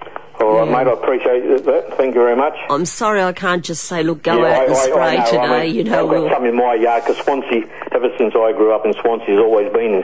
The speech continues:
Speaker 1: Swansea.
Speaker 2: Yeah.
Speaker 1: And, um,
Speaker 2: And
Speaker 1: but
Speaker 2: Merryweather's the same, of course,
Speaker 1: Yeah,
Speaker 2: and,
Speaker 1: and,
Speaker 2: um,
Speaker 1: um, yeah, I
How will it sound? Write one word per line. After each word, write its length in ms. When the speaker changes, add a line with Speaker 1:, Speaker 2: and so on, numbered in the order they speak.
Speaker 1:
Swansea. 380
Speaker 2:
Yeah. 460
Speaker 1:
And, 320
um, 420
Speaker 2:
And 140
Speaker 1:
but 80
Speaker 2:
Merryweather's 640
the 80
same, 400
of 120
course, 460
Speaker 1:
Yeah, 60
Speaker 2:
and, 160
Speaker 1:
and, 360
Speaker 2:
um, 380
Speaker 1:
um, 140
yeah, 260
I 140